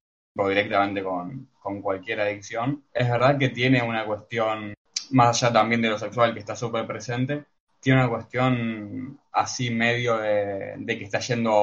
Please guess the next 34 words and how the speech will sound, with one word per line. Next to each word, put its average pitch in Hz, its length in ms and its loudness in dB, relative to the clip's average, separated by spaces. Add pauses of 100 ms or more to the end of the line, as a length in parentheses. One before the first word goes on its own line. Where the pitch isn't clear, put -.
(180)
a 92 120 4
una 113 160 0
especie 117 340 -4
de 104 80 0
granja 110 400 2
para 101 160 4
rehabilitarse 101 560 -2
el 98 100 -10
pibe. 104 300 -10 (380)
Porque 127 200 2
está 160 180 6
muy... 156 440 4 (180)
o 131 100 2
sea, 117 320 2 (100)
también 139 320 4
por 147 100 4
el 113 60 4
personaje, 110 680 -2
al - 180 0
ser 110 300 -2
medio, 101 760 0
medio 104 280 -2
pelotudo, 117 720 -2
<laughs> - 20 -20
eh, 95 640 2
es 120 140 6
medio 135 260 8
vegetal 113 380 6
el 101 140 -4
pibe. 98 140 -2
Entonces 110 360 -2
vos 120 180 2
lo 107 140 2
ves 127 420 -2